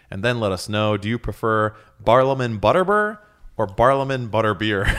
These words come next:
<laughs> And, uh, we, we had about, we have about thirty-seven votes to this point, and, uh, Barliman Butterbur, the old-fashioned, the regular, the, the actual, is fifty-seven percent of the votes.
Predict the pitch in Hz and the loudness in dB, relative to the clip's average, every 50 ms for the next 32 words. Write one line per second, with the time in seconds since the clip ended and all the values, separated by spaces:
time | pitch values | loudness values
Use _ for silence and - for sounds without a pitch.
0 | - - - - - - - - - - - - - - - - 123 - _ - | -4 -12 -14 -10 -10 -10 -10 -10 -18 -20 -18 -16 -16 -16 -16 -14 -16 -16 _ -14
1 | - 156 _ _ _ - 135 139 - 151 - - - - - - - - - - | -16 -16 _ _ _ -2 -2 -2 -2 -2 -6 -8 -12 -12 -12 -12 -14 -16 -18 -20
2 | - - - - 117 120 117 117 117 123 139 147 151 143 - - 131 113 139 139 | -20 -10 -2 2 4 6 6 6 6 4 2 0 -2 -2 -2 -4 -4 -2 0 2
3 | 123 113 107 98 98 90 87 - - 113 107 95 107 101 - - - - 131 131 | 2 2 2 0 -2 -2 -4 -4 -2 -4 -2 0 -2 -4 -4 -4 -2 -2 0 0
4 | 123 - - 123 117 113 110 104 113 117 - - - 107 110 107 - - 113 110 | -2 -2 -4 -4 -4 -4 -2 -2 -2 -2 -2 -4 -6 -8 -8 -8 -8 -6 -4 -4
5 | 110 110 - - _ _ - - - _ - - _ _ _ - 101 101 101 98 | -4 -4 -6 -10 _ _ -20 -20 -20 _ -20 -20 _ _ _ -10 -8 -6 -4 -4
6 | 98 95 95 92 90 95 92 90 90 90 87 107 104 104 104 104 104 101 101 101 | -4 -4 -4 -4 -4 -2 -2 -2 -2 -2 2 2 2 2 2 0 -2 -4 -4 -6
7 | 92 87 95 _ - 104 104 113 113 98 107 104 104 107 92 90 95 95 101 92 | -8 -10 -12 _ -4 -2 0 0 0 0 0 0 0 -2 -2 -2 -2 -2 -2 -2
8 | - - 98 98 101 - - 101 98 92 90 90 98 98 95 98 95 98 98 95 | -2 -2 0 0 0 -2 -4 -10 -8 -6 -2 0 0 0 0 0 -2 -2 -2 -2
9 | 87 92 87 85 - _ - - _ _ _ - 98 101 107 104 101 - - - | -2 -2 -4 -4 -6 _ -20 -20 _ _ _ -10 -6 -2 0 0 0 -2 -2 -2
10 | 107 98 101 101 104 - 95 - - - 107 - 107 101 - 107 101 95 95 - | 0 0 0 0 -2 -6 -10 -10 -8 -8 -8 -8 -6 -4 -4 -4 -4 -4 -6 -8
11 | 95 90 - - 101 101 98 92 98 92 87 95 95 95 - - - - | -8 -8 -6 -4 -4 -4 -4 -4 -4 -4 -2 -2 -2 -2 -4 -6 -14 -16